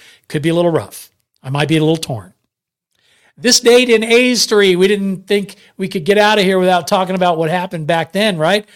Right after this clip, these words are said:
Oh, the good old days, like nineteen seventy-four, when Jim Catfish Hunter, on this date, the thirtieth of October, was able to add a piece of hardware to his trophy case. And boy, did he earn it.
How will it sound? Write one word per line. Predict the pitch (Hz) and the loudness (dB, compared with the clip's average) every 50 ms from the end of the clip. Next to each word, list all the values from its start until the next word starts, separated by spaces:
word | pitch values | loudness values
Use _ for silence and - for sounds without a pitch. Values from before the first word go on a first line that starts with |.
| _ _ - | _ _ -2
Oh, | - 254 294 302 | 0 0 2 2
the | 302 277 | 0 2
good | 233 254 226 | 2 4 4
old | 214 190 175 170 143 | 6 4 4 2 2
days, | 156 151 139 127 117 107 120 | 0 0 0 -2 -4 -6 -4
like | 139 156 156 | -2 -2 -2
nineteen | 143 160 190 190 - - 185 160 | -2 -2 -2 -2 -2 -4 -4 -4
seventy-four, | - - 196 190 180 175 170 151 - - 196 202 196 180 180 185 185 - - - - - - _ | -2 0 0 0 0 0 -4 -6 -2 0 2 2 4 4 2 0 -2 -6 -16 -20 -20 -20 -20 _
when | - 160 165 160 147 | -6 -4 -4 -4 -2
Jim | 135 - 208 220 226 | -2 -2 -2 -2 -4
Catfish | 208 - 185 214 202 196 202 202 196 180 - | -4 -2 -2 0 0 0 -2 -2 -4 -2 0
Hunter, | 208 214 226 - 202 180 175 - - | 0 0 0 0 -2 -2 -2 -2 -2
on | 226 220 214 202 | -2 -2 -2 -2
this | 185 247 285 262 - | -2 -2 -2 -2 -2
date, | - 180 175 151 123 - | 0 0 0 0 0 -4
the | - | -10
thirtieth | 120 - 196 196 190 185 190 185 180 - | -8 -4 -2 -2 0 0 -2 -2 -2 -4
of | 151 147 | -2 -2
October, | 160 147 135 - 190 190 196 185 202 202 196 196 _ - - - - _ _ - | -2 -2 -2 -4 -4 -4 -2 -2 -2 -4 -4 -6 _ -20 -20 -20 -20 _ _ -10
was | 143 135 - | -4 -2 0
able | 175 175 170 175 170 | 0 0 0 0 0
to | 160 156 - | 0 0 -2
add | 156 165 175 175 180 | -2 -2 -2 -2 -2
a | 175 | -4
piece | - 190 180 170 | -4 -4 -2 -2
of | - 160 - | -2 -2 0
hardware | 190 175 170 165 165 170 170 175 170 | 0 0 0 0 0 0 0 0 0
to | - - 135 | -2 -6 -8
his | 117 110 | -6 -6
trophy | - - 185 190 180 185 175 | -4 0 0 0 0 -2 -6
case. | 139 - 180 165 160 160 - - - - - - - _ - | -6 -4 -2 -2 -2 -2 -2 -4 -6 -10 -20 -20 -20 _ -12
And | 131 127 | -12 -8
boy, | 123 151 185 220 240 | -4 0 2 2 2
did | 208 202 180 | 2 0 0
he | 185 180 | 0 0
earn | 175 190 214 196 | 0 0 0 0
it. | 175 170 - | -2 -4 -6